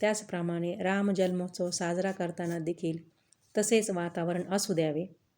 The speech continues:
रामनवमीचा संपूर्ण दिवस मंदिरात भजन, पूजन, कीर्तन, प्रवचन इत्यादी कार्यक्रम करून हा जन्मोत्सव साजरा करावा.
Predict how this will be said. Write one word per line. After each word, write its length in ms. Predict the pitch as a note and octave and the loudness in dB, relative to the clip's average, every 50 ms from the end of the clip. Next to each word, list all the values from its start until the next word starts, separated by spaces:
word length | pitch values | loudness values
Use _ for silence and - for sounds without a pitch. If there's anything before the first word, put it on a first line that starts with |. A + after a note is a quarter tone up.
| _ _ _ _ _ _ _ _ _ _ _ _ - A#3+ A3 G3+ | _ _ _ _ _ _ _ _ _ _ _ _ -18 -10 -4 0
रामनवमीचा 920 | G3 G3+ G#3 G#3+ G#3 G#3+ G#3+ G#3+ G#3 G3+ G3+ G3 G3 F#3 E3+ G3 F3+ F#3 | 2 2 4 2 2 2 0 2 2 4 4 4 4 2 2 0 -2 0
संपूर्ण 600 | F#3+ - G3+ G3+ G3+ G3 - A3+ A3 A3 G#3 G3+ | 0 2 2 2 2 2 2 2 2 4 4 4
दिवस 400 | F3 F#3 E3+ E3+ F3 F3 - - - _ _ _ _ _ _ _ _ - | 4 4 2 2 2 2 0 -2 -4 _ _ _ _ _ _ _ _ 0
मंदिरात 460 | F#3+ G3 G3+ G3+ G3+ G3 F#3+ F3+ F#3 | 4 4 6 8 6 6 6 4 0
भजन, 580 | F3+ E3+ D#3 F#3 F3+ D#3+ F#3 F3+ F3+ F3+ F3 F3 F#3 - - _ - | -2 0 0 0 2 4 4 2 2 2 -2 -4 -8 -12 -14 _ 0
पूजन, 480 | F#3+ F#3+ E3 E3+ F3+ F3 F3 F3 F3+ F3+ - - _ _ _ _ _ _ _ _ - | 0 2 4 4 4 4 4 0 -4 -8 -12 -18 _ _ _ _ _ _ _ _ -2
कीर्तन, 480 | - G#3+ G#3+ G#3+ - G3 F3+ F3 F3 F3 F#3 F3 _ _ _ | 2 2 2 2 4 4 4 4 4 0 -4 -6 _ _ _
प्रवचन 580 | - G3 G3+ G3 G3 F#3+ G3 - F3+ E3 E3 E3+ F3 - _ _ _ _ _ _ - | 2 4 6 6 4 4 2 2 2 2 0 -2 -4 -8 _ _ _ _ _ _ -4
इत्यादी 460 | G#3 G#3 G#3 - A3 G#3+ G#3 F#3 G#3 | -4 -2 0 2 4 4 6 4 4
कार्यक्रम 560 | G3+ - F#3 F#3 F#3 F3+ F#3 F#3 F3+ F3+ F3+ | 2 2 2 2 2 2 2 2 0 0 0
करून 320 | F3+ - F3+ F3+ F3+ F#3 G3 - - - - | 0 2 2 2 2 0 -2 -6 -10 -8 -4
हा 140 | G3 F#3+ G3 | 0 2 2
जन्मोत्सव 640 | F#3 F3 F#3+ F#3 F3+ F3+ F3+ F3+ F3+ - - F3 F3+ | 4 6 4 4 4 2 0 -2 -4 -4 -2 -2 -2
साजरा 420 | F#3 - F#3 E3 D#3 D#3 D#3 D#3+ | 0 0 0 2 2 2 2 0
करावा. 400 | D#3+ D#3+ - E3 D3+ D3 C#3+ C#3+ | 0 -2 -2 -2 -2 -2 -2 -6